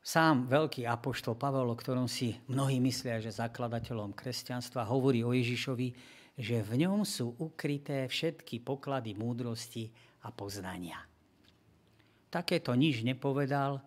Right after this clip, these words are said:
o Gamalielovi, pri nohách ktorého bol vychovaný.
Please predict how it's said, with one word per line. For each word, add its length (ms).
o 120
Gamalielovi, 800
pri 240
nohách 400
ktorého 480
bol 160
vychovaný. 720